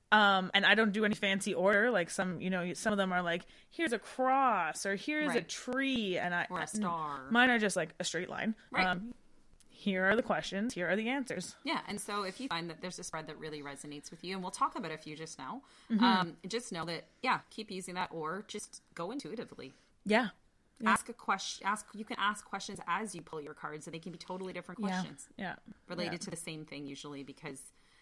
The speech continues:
Speaker 2: going in too many different directions when pulling cards is
Speaker 1: Well, my favorite is if you are going in too many different directions,
Speaker 2: Yeah.
Speaker 1: you are like, "Okay, this is too much," and then you ask for an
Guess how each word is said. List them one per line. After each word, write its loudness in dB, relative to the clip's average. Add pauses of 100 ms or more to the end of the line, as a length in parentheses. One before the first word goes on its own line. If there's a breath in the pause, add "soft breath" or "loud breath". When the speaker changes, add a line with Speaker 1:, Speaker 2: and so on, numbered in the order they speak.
(120 soft breath)
Speaker 2:
going -4
in -6
too -8
many -8
different -14
directions -10
when -10
pulling -12
cards -10
is -14 (120 loud breath)
Speaker 1:
Well, 8
my 8
favorite 6
is 4
if 2
you 0
are 4
going 2
in 0
too 0
many 2
different -2
directions, 2 (300 loud breath)
Speaker 2:
Yeah. -2
Speaker 1:
you 8
are 8
like, 6
"Okay, 2
this -4
is -2
too -2
much," 2
and 0
then 0
you -2
ask 0
for 0
an 2